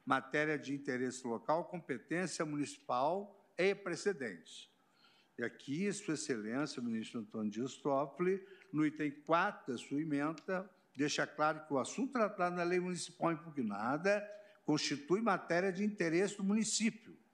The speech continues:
por estar relacionada à gestão de resíduos sólidos produzidos na localidade,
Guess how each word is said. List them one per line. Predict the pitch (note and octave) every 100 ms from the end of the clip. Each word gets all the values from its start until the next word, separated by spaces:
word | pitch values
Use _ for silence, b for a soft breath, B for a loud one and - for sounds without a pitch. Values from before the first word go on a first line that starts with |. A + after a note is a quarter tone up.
| b b b b
por | B2
estar | A#2+ - D#3
relacionada | F3 F3 D#3+ - B2+ A2+ D3 F#3 E3+
à |
gestão | B2+ C3 - D3
de | D#3+
resíduos | C#3 B2 C3 C3+ A2 -
sólidos | B2 C#3+ F3+ F#3 - b b b _
produzidos | D3 C3+ C3 A2+ D#3+ G3+ E3
na | D3 E3+
localidade, | G#3 G#3 A3 F3+ B2+ C3 -